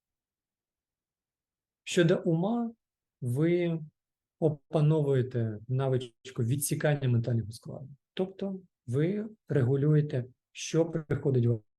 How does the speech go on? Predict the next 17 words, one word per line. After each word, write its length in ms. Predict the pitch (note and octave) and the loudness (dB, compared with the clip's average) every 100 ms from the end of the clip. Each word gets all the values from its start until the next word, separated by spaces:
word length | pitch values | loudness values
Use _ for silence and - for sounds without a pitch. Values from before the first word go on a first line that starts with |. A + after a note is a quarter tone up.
| _ | _
ваш 240 | A#2+ A#2 - | -8 -8 -8
ум, 220 | E3+ E3+ | -2 0
а 40 | A2+ - - - _ | -2 -4 -14 -18 _
що 220 | - C3+ | -6 0
ні. 380 | A#2+ A2 G2 G2 _ _ _ _ _ _ _ - | 2 0 -4 -8 _ _ _ _ _ _ _ -8
Ви 240 | A2+ D3 | -2 0
стаєте 520 | D3+ C3 B2+ A#2 A#2 A2 _ _ _ B2 | 0 0 0 0 -6 -10 _ _ _ -6
господарем. 640 | A#2 A#2+ - - - - _ _ _ _ _ _ _ _ _ _ - | -6 -6 -12 -12 -16 -20 _ _ _ _ _ _ _ _ _ _ 2
Мислення 640 | F3+ F3+ E3+ F3 F3+ F#3 | 6 6 4 0 0 0
і 100 | G#3 | -2
процес 380 | - D#3 D3+ D#3 | -2 -2 0 -4
сприйняття 540 | D#3 D3+ D3 C#3+ D3+ D3+ | -2 -2 -2 -2 -2 -4
також 420 | - D#3 D#3 B2+ | 0 0 0 0
відокремлюються 840 | C3 B2+ C#3+ D3+ D3 B2 - B2+ - | 0 0 0 0 0 -2 -6 -8 -4
одне 280 | C3+ B2+ A#2+ | 0 2 2
від 180 | A2+ | 2
одного. 260 | A2+ G2 | -2 -8